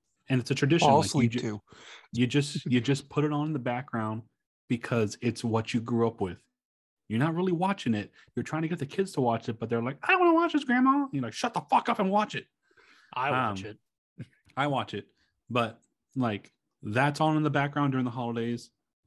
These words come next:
Speaker 1: A Christmas Story is on in the background in the holidays, whether you, you're sick and fucking tired of it. Who cares? Grandpa still wants to watch it 'cause he likes the movie.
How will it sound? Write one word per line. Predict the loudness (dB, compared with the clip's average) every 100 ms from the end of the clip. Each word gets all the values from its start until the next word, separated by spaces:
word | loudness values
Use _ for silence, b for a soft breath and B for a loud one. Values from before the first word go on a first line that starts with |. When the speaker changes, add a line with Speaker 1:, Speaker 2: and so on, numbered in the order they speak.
| -10
Speaker 1:
A | -8
Christmas | -2 -2 -2 -2
Story | -2 0
is | 0
on | 0
in | 0
the | -2
background | -4 -4 -4
in | -4
the |
holidays, | -4 -2 0 0 0
whether | -2 -2
you, | -2 -2 -4 -8 -10
you're | -6 -6
sick | -4 -2 -2
and | -2
fucking | -2 -4
tired | -2 -2 0
of | -2
it. | -2 -6 b b
Who | -2 -2
cares? | 0 0 -2
Grandpa | -2 -4 -2
still | -6 -4
wants | -4 -4
to |
watch | -4 -4 -4
it |
'cause | -8 -6
he |
likes | -6 -6
the | -4
movie. | 0 2 0